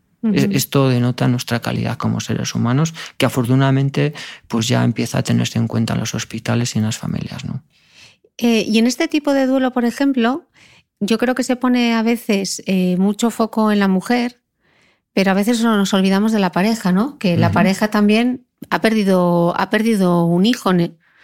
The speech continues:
Speaker 1: y, y parece que todo el duelo está focalizado en la mujer, como si el dolor de la pareja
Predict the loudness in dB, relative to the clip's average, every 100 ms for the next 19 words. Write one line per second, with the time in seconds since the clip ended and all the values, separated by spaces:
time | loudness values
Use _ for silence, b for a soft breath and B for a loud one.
0 | b b -2 -2 0 0 0 0 -2 0
1 | 2 2 2 2 2 0 0 -2 -2 0
2 | 0 0 0 2 0 0 0 -2 0 0
3 | 0 0 0 2 2 2 0 0 0 0
4 | 0 0 -2 -2 -4